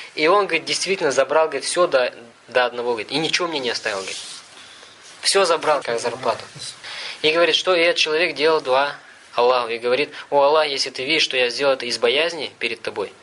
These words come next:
что я не вы-, не отдам ему зарплату, которую он заслужил, то есть я же на основании его зарплаты, то есть я, я бы мог ему эти деньги отдать, э, то есть это, эту еду, и ничего бы не заработал, и ничего бы не было. И если ты видишь, что я сделал это искренне ради тебя, боясь твоего наказания, что я не выполнил и не отдал зарплату,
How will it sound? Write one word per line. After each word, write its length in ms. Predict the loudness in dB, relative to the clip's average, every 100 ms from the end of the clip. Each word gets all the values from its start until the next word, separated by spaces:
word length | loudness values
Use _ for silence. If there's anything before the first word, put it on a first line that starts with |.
| -20 -16
что 220 | -8 0 2
я 260 | 2 0 -4 -12
не 100 | -6
вы-, 200 | -2 -2
не 120 | 0 -2
отдам 320 | 0 0 -2
ему 200 | -4 -2
зарплату, 480 | -2 0 0 0 -4
которую 360 | -6 -2 -2
он 60 | -2
заслужил, 460 | -4 -4 -4 -4
то 100 | -2
есть 140 | -2 0
я 120 | 0
же 120 | 0
на 100 | 0
основании 500 | -2 0 0 0 0
его 200 | 0 0
зарплаты, 440 | 0 0 -2 -2 -6
то 260 | -14 -4
есть 100 | 0
я, 100 | 2
я 160 | 2 0
бы 100 | 0
мог 200 | 0 0
ему 180 | 2 2
эти 140 | 2
деньги 260 | 0 2 0
отдать, 300 | 0 -2 -2 -12 -18 -4
э, 180 | 0 0
то 100 | 0
есть 180 | -2 -2
это, 220 | -2 0
эту 220 | -2 -2
еду, 240 | -6 -6 -6
и 80 | -2
ничего 280 | 0 2 2
бы 80 | 2
не 80 | 0
заработал, 500 | 0 0 -2 -2 -2
и 60 |
ничего 380 | -2 0 2 2
бы 80 | 2
не 120 | -2
было. 200 | -4 -6 -10 -12 -10 -8 -2
И 60 |
если 180 | 0 0
ты 80 | 0
видишь, 160 | 0 2
что 100 | 0
я 100 | 0
сделал 220 | 2 2
это 160 | 2
искренне 380 | 0 -2 -2 0
ради 200 | 0 -2
тебя, 280 | -4 -2 0
боясь 480 | 0 2 2 0 -8 _ -20 -14
твоего 340 | 0 2 4
наказания, 480 | 2 0 0 0 0
что 160 | -2 0
я 80 | 0
не 120 | -2
выполнил 400 | -6 -4 -4 -6
и 100 | -6
не 80 | -4
отдал 260 | 0 0
зарплату, 440 | 0 0 0 0